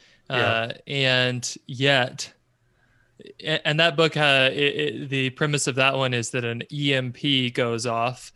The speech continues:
Speaker 2: above the United States and knocks out the power grid. And that's all. Nobody gets blown up, nothing. It's just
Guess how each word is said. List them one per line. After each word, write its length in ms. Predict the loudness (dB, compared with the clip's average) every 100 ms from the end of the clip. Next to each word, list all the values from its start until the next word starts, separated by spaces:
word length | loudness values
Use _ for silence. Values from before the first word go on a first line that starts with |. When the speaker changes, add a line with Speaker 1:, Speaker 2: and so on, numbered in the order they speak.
| -20 -20 -10
Speaker 2:
above 320 | -2 2 2
the 80 | 0
United 320 | 0 2 2
States 320 | 2 2 2 0
and 180 | 0
knocks 320 | 2 2 0 0
out 240 | 0 0
the 80 | -8
power 400 | 0 4 4 2
grid. 380 | -2 -4 -6 -14 _ -10
And 100 | -2
that's 220 | -2 -2
all. 460 | 2 2 2 0 -12 -20 -20 -20 _ -4
Nobody 420 | 0 4 4 2
gets 220 | 2 -2
blown 400 | -2 2 2 4
up, 300 | 2 2 0 -8 _ _ -10
nothing. 480 | 0 0 2 0 -2
It's 260 | -4 -6 -2
just 300 | 0 -2